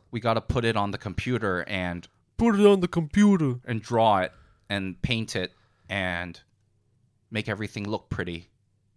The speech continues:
Speaker 1: and complete all the puzzle pieces of the animation. This is the part where we, Will and I, are a little bit unfamiliar.
Speaker 2: Yeah.
Speaker 1: Because we don't know,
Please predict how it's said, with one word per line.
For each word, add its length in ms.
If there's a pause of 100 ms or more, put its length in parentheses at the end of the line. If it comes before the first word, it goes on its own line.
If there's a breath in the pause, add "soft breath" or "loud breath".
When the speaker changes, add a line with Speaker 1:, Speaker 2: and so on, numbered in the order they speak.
(220)
Speaker 1:
and 100
complete 720 (600)
all 260
the 180 (480)
puzzle 420 (100)
pieces 560 (100)
of 480 (140)
the 140
animation. 600 (1120)
This 180
is 100
the 80
part 360
where 420 (880)
we, 720
Will 260
and 140
I, 340
are 220
a 60
little 540
bit 340
unfamiliar. 760 (440)
Speaker 2:
Yeah. 240
Speaker 1:
Because 520 (680)
we 160
don't 360
know, 580